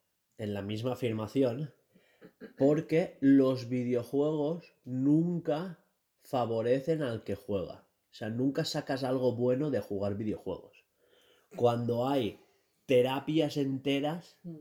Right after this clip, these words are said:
Speaker 1: hechas con videojuegos, no solo a niños, sino de todas las edades.
Speaker 2: Claro, eso se, se, se sacó est-, durante la pandemia con el,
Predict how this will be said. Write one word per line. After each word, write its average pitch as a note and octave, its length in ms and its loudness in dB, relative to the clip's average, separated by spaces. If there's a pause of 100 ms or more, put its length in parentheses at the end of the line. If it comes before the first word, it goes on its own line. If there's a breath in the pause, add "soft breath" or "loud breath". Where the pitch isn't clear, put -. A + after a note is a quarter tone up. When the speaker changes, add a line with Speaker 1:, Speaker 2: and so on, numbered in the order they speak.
Speaker 1:
hechas A2+ 440 -6
con G#2 280 -6
videojuegos, G2 800 -8 (920)
no G2 320 -2
solo G#2+ 220 0
a F2 40 -2
niños, G#2+ 340 -6
sino F#2+ 260 -6
de F2 120 -6
todas E2+ 280 -6
las F2+ 100 -8
edades. - 380 -14 (340)
Speaker 2:
Claro, F#3 320 -14
eso F3 160 -16
se, F3+ 280 -12
se, F#3 260 -20
se F3 100 -20
sacó E3+ 380 -6
est-, - 260 -12 (140)
durante E3 320 -10
la D#3 100 -10
pandemia D#3 280 -12
con G3 140 -10
el, F3 220 -8